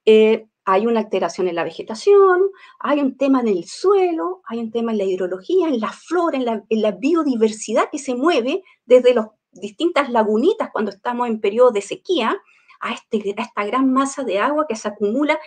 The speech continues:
en periodos de grande, grandes precipitaciones o bastante acumulación de agua por escorrentía. La siguiente, por favor.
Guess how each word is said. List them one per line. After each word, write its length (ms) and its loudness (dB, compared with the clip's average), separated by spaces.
en 200 2
periodos 440 2
de 100 -4
grande, 540 0
grandes 320 2
precipitaciones 960 -2
o 180 -2
bastante 420 -6
acumulación 600 -6
de 80 -6
agua 260 -4
por 120 -4
escorrentía. 640 -12
La 100 2
siguiente, 420 0
por 140 -8
favor. 240 -10